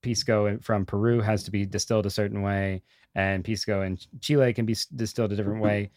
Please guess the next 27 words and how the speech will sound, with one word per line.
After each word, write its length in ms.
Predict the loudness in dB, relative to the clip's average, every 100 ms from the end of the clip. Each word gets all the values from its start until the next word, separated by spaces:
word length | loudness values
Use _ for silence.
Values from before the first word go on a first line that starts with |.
| -20 -4
Pisco 240 | -2 2 0
in 80 |
Chile 260 | 2 2 2
can 100 | 0
be 160 | -4 -4
aged, 460 | -2 -2 -4 -4
whereas 240 | 0 0 0
Pisco 460 | -2 2 2 2
in, 480 | 2 -2 0 0 -2 -4
uh, 340 | -4 -4 -6 -10 _ -18 -6
in 320 | -2 -2 -4
Peru 320 | -4 0 0 0
cannot 360 | -2 -2 0
be. 260 | 0 0 -2 _ _ _ _ -2
Uh, 340 | 2 2 0 -6 _
also, 420 | -2 0 2 0 -4 _ _ _ -2
Pisco 340 | -2 2 2
was 140 | 2 2
probably 420 | 2 2 2 2
invented 680 | 2 2 0 0 -2 -2 -10 _ _ -8
before 640 | -4 -2 0 2 4 2 -4 _ _ -2
either 320 | 2 4 2
Peru 400 | 0 -2 0 -2
or 180 | -2 -4
Chile 300 | -2 -2 -2
were 120 | -2
countries. 380 | -8 -12 -16